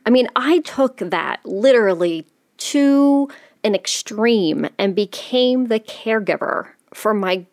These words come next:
grandparents and moved them into our home.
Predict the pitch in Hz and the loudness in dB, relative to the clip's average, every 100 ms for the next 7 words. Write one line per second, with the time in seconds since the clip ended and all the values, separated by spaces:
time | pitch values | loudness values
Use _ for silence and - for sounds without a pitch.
0 | _ - 170 175 170 151 165 - - - | _ -10 -4 -2 -2 -4 -6 -4 -8 -8
1 | - 202 185 185 175 180 180 170 185 190 | -2 2 4 4 2 -2 -2 0 0 0
2 | 196 233 - 180 170 - 147 - | 0 -2 0 -2 -4 -6 -6 -6